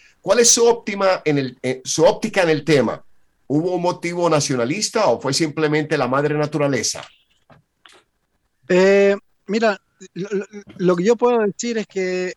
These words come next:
Speaker 2: eh, el, el, el calen-, calentamiento global, en efecto, eh, permite que cualquier cosa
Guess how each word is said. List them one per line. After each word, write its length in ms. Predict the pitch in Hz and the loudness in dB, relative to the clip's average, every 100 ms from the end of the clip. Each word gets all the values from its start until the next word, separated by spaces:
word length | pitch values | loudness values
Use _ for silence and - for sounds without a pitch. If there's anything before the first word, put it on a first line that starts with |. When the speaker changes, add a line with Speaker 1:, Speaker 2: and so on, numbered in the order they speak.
| - | -8
Speaker 2:
eh, 480 | 165 160 156 156 156 _ _ _ _ _ _ _ - - | -4 -2 -2 -4 -8 _ _ _ _ _ _ _ -20 -6
el, 180 | 170 165 - | -2 -2 0
el, 200 | 160 160 | 0 2
el 260 | 175 160 | 0 0
calen-, 300 | 156 160 165 - _ _ - | 2 2 2 -2 _ _ -6
calentamiento 720 | 165 160 160 170 190 240 220 | -2 0 0 0 0 -2 -2
global, 540 | 170 165 202 185 208 233 _ _ _ _ _ _ - | -2 -2 -2 -4 -8 -14 _ _ _ _ _ _ -8
en 100 | 151 | -4
efecto, 720 | 151 - 247 - 190 190 240 _ | -4 -2 -4 -4 -4 -4 -6 _
eh, 840 | 165 165 160 160 160 156 156 160 - _ - | -2 0 2 2 2 0 -2 -4 -8 _ -8
permite 420 | 156 180 247 233 | -4 -2 -2 -4
que 100 | 208 | -6
cualquier 500 | 180 170 - 240 240 | -6 -6 -4 -4 -4
cosa 460 | - 240 - 147 | -4 -4 -4 -6